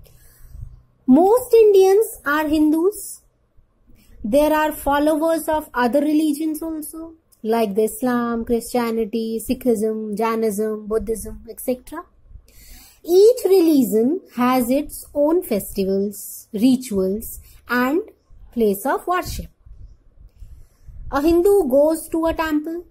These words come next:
a Muslim goes in mosque, Sikh Gurdwara, and a Christians to church. Means in different, different ways of prayer, worship. But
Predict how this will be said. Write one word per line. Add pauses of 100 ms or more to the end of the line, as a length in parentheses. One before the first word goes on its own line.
(480)
a
Muslim
goes
in
mosque, (600)
Sikh
Gurdwara, (100)
and
a
Christians
to
church. (380)
Means (760)
in
different,
different (440)
ways (880)
of
prayer, (1500)
worship. (920)
But